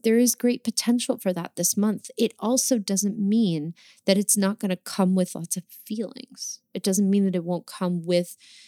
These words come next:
um, big grieving, big letting go. In fact, like, you know, there's a, there, you know, I think, I think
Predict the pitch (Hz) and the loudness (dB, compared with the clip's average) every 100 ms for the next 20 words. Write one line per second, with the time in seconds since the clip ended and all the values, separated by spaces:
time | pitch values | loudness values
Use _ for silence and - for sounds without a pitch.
0 | _ - 185 180 165 190 208 190 190 180 | _ -4 -2 0 -4 -4 2 4 2 -2
1 | - - 190 196 214 185 160 156 185 180 | -16 -10 -2 2 2 2 -2 -4 -4 -2
2 | 196 180 175 170 196 180 170 190 202 190 | 0 0 -2 0 0 0 -2 -6 -4 -4
3 | - 185 175 - _ _ _ _ _ 202 | -2 -2 -2 -8 _ _ _ _ _ -2
4 | 190 185 180 175 - _ _ _ _ _ | 2 2 0 -2 -10 _ _ _ _ _
5 | _ _ _ - 202 190 190 190 - _ | _ _ _ -2 0 2 0 -2 -8 _
6 | _ _ _ - 233 - - - _ _ | _ _ _ 0 0 0 -6 -20 _ _
7 | - 247 254 - 240 240 339 359 _ _ | -2 2 4 2 0 0 -2 -4 _ _
8 | _ _ - 359 415 392 | _ _ -2 0 0 -4